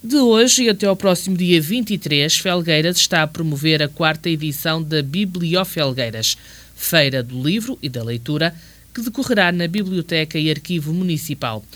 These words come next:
Haverá apresentações de livros, sessões de autógrafos, atividades lúdicas, conto, teatro, workshops,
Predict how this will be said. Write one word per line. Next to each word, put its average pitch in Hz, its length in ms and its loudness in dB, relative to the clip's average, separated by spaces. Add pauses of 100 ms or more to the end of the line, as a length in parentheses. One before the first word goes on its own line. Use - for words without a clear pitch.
(280)
Haverá 151 440 0
apresentações 139 800 -4
de 139 120 -8
livros, 190 600 -2
sessões 175 420 -4
de 175 80 -2
autógrafos, 151 680 -2 (380)
atividades 180 640 0
lúdicas, 160 640 -2
conto, 160 500 -4
teatro, 147 600 -2
workshops, 156 840 -2